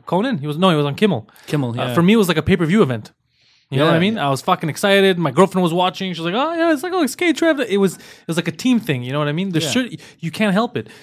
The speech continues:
Speaker 1: So I don't understand. Those, the people that I can't get along with is the people who let it show that they're not happy when one of us succeeds. Do you know what I mean?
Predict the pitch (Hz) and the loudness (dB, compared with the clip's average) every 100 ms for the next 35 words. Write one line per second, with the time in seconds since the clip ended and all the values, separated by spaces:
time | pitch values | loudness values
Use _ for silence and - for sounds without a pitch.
0 | - - 165 175 240 285 196 - 220 220 | -14 -4 0 0 0 -2 -4 -4 -2 -2
1 | 160 147 190 180 151 220 220 151 - 170 | -2 -2 -2 -2 -2 -2 -2 -2 -2 -2
2 | 165 131 139 185 247 - 139 131 123 180 | -2 -2 -2 -2 -6 -8 -12 -10 -10 -12
3 | 175 202 151 135 135 135 156 151 - - | -8 -6 -6 -6 -6 -6 -6 -8 -10 -6
4 | 139 226 _ _ _ _ - 131 127 - | -8 -8 _ _ _ _ -8 -4 -4 -6
5 | 131 127 156 143 147 151 147 127 123 135 | -8 -6 -6 -4 -6 -4 -6 -6 -6 -6
6 | 131 127 - - 143 196 196 - 131 131 | -6 -8 -12 -12 -10 -10 -12 -20 -10 -4
7 | 151 170 240 | -2 -2 -4